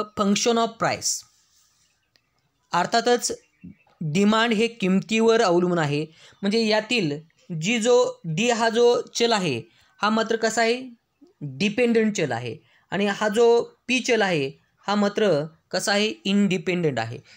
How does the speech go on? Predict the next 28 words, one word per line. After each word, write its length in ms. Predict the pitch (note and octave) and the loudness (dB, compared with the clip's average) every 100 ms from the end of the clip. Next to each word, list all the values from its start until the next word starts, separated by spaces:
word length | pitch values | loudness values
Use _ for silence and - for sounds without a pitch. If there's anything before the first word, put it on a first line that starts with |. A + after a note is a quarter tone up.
| _ | _
इंडिपेंडंट 800 | A3 C4 A3+ A3 B3+ A#3+ B3 A#3+ | -2 0 0 0 0 2 2 2
आहे 340 | G3+ G3 E3 D#3+ - | 2 2 0 -4 -10
आणि 280 | F3+ G#3 A3+ A3+ _ E3 D#3 | -2 0 0 -2 _ -8 -2
D 140 | A#3 | -2
हा 200 | A3 A3+ A#3 | 0 -2 -2
डिपेंडंट 640 | E3 F3 - A#3+ A#3 G#3+ | -4 -6 -2 0 2 2
आहे, 260 | F3+ C#3 A#2 - _ _ | 0 -2 -6 -10 _ _
म्हणून 260 | G3 G3+ D3+ | -2 -2 -2
D 200 | A3+ B3+ | 0 0
हा 240 | G#3+ F3 G3+ - _ | 0 -2 -2 -10 _
या 200 | F#3 G3+ G#3 - | -4 -2 -2 -6
किमतीवर 520 | G3 F#3 D#3+ G3+ G3+ - | -6 -6 -4 0 0 0
अवलंबून 440 | D#3+ E3+ E3 C#3+ | -2 0 0 -2
आहे, 180 | A#2 A#2 - _ _ _ _ _ _ _ _ _ _ | -4 -8 -16 _ _ _ _ _ _ _ _ _ _
मागणी 420 | E3+ F3+ F#3+ G#3 A#3 | -4 -2 0 0 0
ही 160 | G#3 A#3+ | -2 -8
किमतीवर 680 | - F#3 F3+ D#3+ A#3+ A#3 G#3+ | -4 -4 -2 -4 0 2 2
अवलंबून 300 | D#3+ D3+ C#3 | 2 0 -2
आहे. 200 | B2 A#2+ - - _ | -6 -10 -12 -20 _
जर 160 | F#3+ A#3 - | -4 -4 -2
किंमत 360 | A#3 A#3+ G#3+ | 0 0 0
घटली 500 | F3 G3 G3+ A3+ C4 - - | 0 -2 -2 -4 -4 -4 -4
तर 80 | |
मागणी 440 | G3+ G3 G#3+ A#3+ D4+ - | 0 0 0 0 -2 -8
वाढेल, 380 | E3+ F#3 D#3 A#2 - _ _ _ _ _ | -4 -2 0 -4 -8 _ _ _ _ _
जर 220 | D#3 G#3 A3+ | -2 -2 0
किंमत 380 | A3 G#3+ A#3 C4 | 0 2 2 -2
घटली 460 | - F#3 G#3 A3 | -6 -4 -4 -2